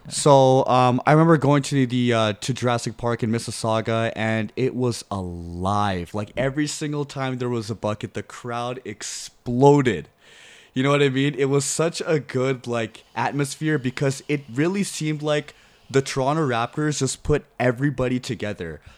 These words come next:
Speaker 2: It didn't matter if you were super into basketball or if you didn't really care about the sport all that much. When you came to Jurassic Park or when you went out and you watched the game, you know that, okay, if the orange ball goes inside the bucket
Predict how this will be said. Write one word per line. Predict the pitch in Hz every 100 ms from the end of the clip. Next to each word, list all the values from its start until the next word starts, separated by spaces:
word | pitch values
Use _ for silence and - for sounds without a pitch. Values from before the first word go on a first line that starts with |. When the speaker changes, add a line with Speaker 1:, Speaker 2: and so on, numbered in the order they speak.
| _ -
Speaker 2:
It | 139
didn't | 160 208 160
matter | 135 139 147 151 151 -
if | 127 -
you | 131
were | 127
super | - 151 143 143
into | 123 127 120
basketball | 120 123 - 127 - 123 123 123 113
or |
if | 113
you | 117
didn't | 104 131 135
really | 135 123
care | - 123
about | 117 113
the | 110
sport | - - 120 120
all | 107 113
that | 113
much. | 95 98 156 - - - - _ _ _ -
When | 123 151
you | 196
came | - - 143 151 165 165
to | - 139
Jurassic | 117 131 135 131
Park | - 117 127 123
or | 113
when | 127
you | 117
went | 127 127
out | 120 120 110
and | 110
you | 107
watched | 110 120 -
the | 117
game, | 104 107 113 113 107 _ _ _ _ - - - -
you | 151 233
know | 165 156 160
that, | 143 135 127
okay, | 127 104 -
if | 117
the | 127
orange | - 151 285 208 -
ball | 131 139
goes | 135 123 127
inside | 120 - 113 101
the | 92
bucket | 117 147 107 113 -